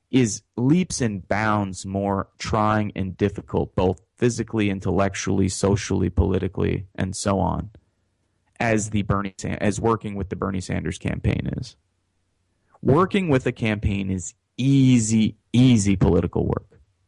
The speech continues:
You have your marching orders. You have a team that you want to win. You have a clear strategy. You have, uh,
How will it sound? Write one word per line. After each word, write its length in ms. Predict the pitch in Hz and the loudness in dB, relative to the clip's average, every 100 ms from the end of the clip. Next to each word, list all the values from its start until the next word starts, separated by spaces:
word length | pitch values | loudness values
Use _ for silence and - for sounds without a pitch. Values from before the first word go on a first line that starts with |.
| _ _ _ _ _ _ _ _ _ _ _ - | _ _ _ _ _ _ _ _ _ _ _ 0
You 160 | 117 | 2
have 120 | 104 | 4
your 100 | 92 | 4
marching 380 | 98 127 156 160 | 4 2 0 -2
orders. 480 | 151 151 147 151 - _ _ _ _ _ - _ _ _ - | 0 0 -2 -6 -18 _ _ _ _ _ -20 _ _ _ -2
You 140 | 110 | 0
have 180 | 104 95 | 2 0
a 40 | |
team 380 | 85 - 147 156 | -4 -6 -4 -2
that 160 | 143 117 | -2 -2
you 80 | |
want 260 | 123 123 123 | 0 0 0
to 100 | 127 | -2
win. 460 | 113 110 110 110 107 _ _ _ _ - - - _ | 0 0 -2 -6 -12 _ _ _ _ -20 -20 -20 _
You 140 | 117 113 | 4 4
have 260 | 104 98 | 4 2
a 80 | 98 | 0
clear 540 | - - 147 151 143 | -4 -2 2 4 4
strategy. 1120 | 135 - - 117 117 113 113 110 107 107 104 - _ _ _ _ _ - | 2 -2 -4 0 0 0 -2 -4 -4 -4 -6 -14 _ _ _ _ _ -4
You 180 | 113 | 0
have, 380 | 110 98 95 95 - | 2 2 -2 -6 -6
uh, 340 | 90 95 90 | -2 0 -2